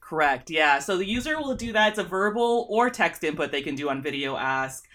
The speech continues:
Video Ask is a software, I think, that they're typically trying to sell it for, like, lead generation type things. I'm actually using it very much for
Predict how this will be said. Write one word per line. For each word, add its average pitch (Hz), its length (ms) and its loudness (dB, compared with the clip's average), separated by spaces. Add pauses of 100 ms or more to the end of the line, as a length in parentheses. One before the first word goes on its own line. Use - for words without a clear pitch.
(380)
Video 480 280 -2
Ask 247 220 2
is 214 80 -8
a 196 80 -4
software, 170 760 2
I 147 80 2
think, 156 440 -6
that 131 440 0 (160)
they're 165 200 0
typically 349 380 0
trying 190 220 0
to 156 80 -2
sell 139 240 -2
it 143 100 -2
for, 151 80 -6
like, 120 140 -4
lead 127 320 -8
generation 175 540 -4
type 208 260 -2
things. 208 400 -2 (460)
I'm 247 160 4
actually 349 300 2
using 165 240 0
it 143 120 -4
very 156 240 0
much 131 320 -2
for 131 540 -6